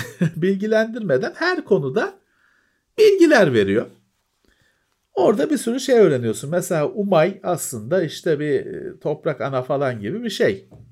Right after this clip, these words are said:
Ee, bir sürü öyle günlük hayatta kullandığın şeyler aslında Orta Asya'daki Türk mitolojisine şey oluyor, dayanıyor. Burada hepsinin bir şeyi var.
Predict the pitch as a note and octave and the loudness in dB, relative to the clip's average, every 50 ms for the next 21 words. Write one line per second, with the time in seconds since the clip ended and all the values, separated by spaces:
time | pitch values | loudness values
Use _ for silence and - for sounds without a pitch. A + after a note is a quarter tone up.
0 | _ _ - C#2+ D2+ C#2+ D2 D2 D2 C#2+ - - - - - - C3+ E3+ F#3+ - | _ _ -16 -14 -12 -12 -12 -12 -12 -14 -14 -16 -16 -18 -18 -12 -8 -6 -6 -6
1 | - C#3 A#2 D3 G3 F#3 D3+ D#3+ F3 F3 D#3+ D#3+ C#3 D3+ E3 D#3+ F3+ G3+ F#3+ F#3+ | -6 -4 0 2 2 2 2 2 0 0 -2 -2 -2 -2 -2 0 -2 -2 -2 0
2 | E3 D3 C#3+ C#3+ - - D3 C3 - E3+ E3 D#3+ D#3+ C#3+ C#3 C3 B2 B2+ C3+ F3+ | -2 -2 -2 -4 -6 -8 -10 -6 -6 -6 -4 -2 -4 -4 -4 -2 -2 0 0 0
3 | G3 - _ _ _ _ _ _ _ _ _ _ _ _ _ _ _ _ _ - | -2 -8 _ _ _ _ _ _ _ _ _ _ _ _ _ _ _ _ _ -8
4 | - - G3 F3 C#3 B2+ E3+ G#3 G#3 E3 D#3 D#3+ - - D3 C3+ D3 F#3 G#3+ A#3 | 0 2 4 4 4 2 0 0 0 -2 -2 -4 -6 -10 -10 -6 0 2 2 2
5 | A3+ A3+ - - E3+ E3+ E3 E3 F#3+ F3 D#3 C#3 - - B2 A2+ A#2 A#2 A#2 - | 0 -2 -4 -4 -4 -4 -2 -2 0 0 0 0 -2 -6 -6 -4 -4 -6 -6 -8
6 | - - - G#3 G3 G3 - _ _ - F#3+ F#3+ - G3 G3 G3 F#3+ G3 F#3+ G3 | -14 -10 -8 -8 -8 -8 -12 _ _ -12 -12 -4 2 4 4 4 4 2 -2 -2
7 | G3 G3 G3 - - - D#3 C3+ A#2 G2 F2+ E2+ D#2+ - _ _ _ _ _ _ | -2 -2 -2 -6 -8 -4 -4 -4 -2 -2 -4 -4 -6 -8 _ _ _ _ _ _
8 | _ _ _ _ _ _ C3 A#2+ A#2 A2 G#2+ G#2+ G#2+ B2+ G3+ - - - _ _ | _ _ _ _ _ _ 0 2 4 4 2 0 0 -2 -2 -4 -6 -12 _ _
9 | _ _ _ _ - - - _ _ - A#3+ E4+ E4+ C#4+ F4 D#4 D4 E4+ F4 - | _ _ _ _ -20 -20 -20 _ _ 2 4 4 4 4 2 2 2 0 -2 -2
10 | - - G#3+ A3 D#4 F4 - _ B3 C4+ C#4 B3+ G3+ - A3 G#3+ C4+ E4 D4+ - | -4 -4 -4 -6 -6 -8 -14 _ -8 -6 -6 -6 -4 -2 0 0 0 0 -2 -2
11 | A#2 - - | -2 -4 -8